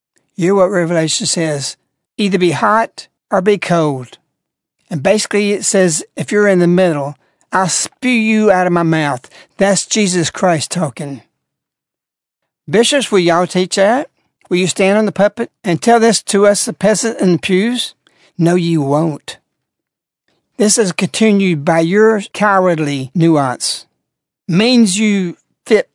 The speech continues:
perfectly Revelation. You're not hot nor cold.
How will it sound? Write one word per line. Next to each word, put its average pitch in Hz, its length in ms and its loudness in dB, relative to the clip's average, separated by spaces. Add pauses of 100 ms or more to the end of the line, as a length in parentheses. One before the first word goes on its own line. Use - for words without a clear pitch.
perfectly 185 800 0 (160)
Revelation. 185 760 0 (340)
You're 170 180 2
not 170 260 0
hot 190 340 -2 (100)
nor 175 200 -2
cold. 131 480 -6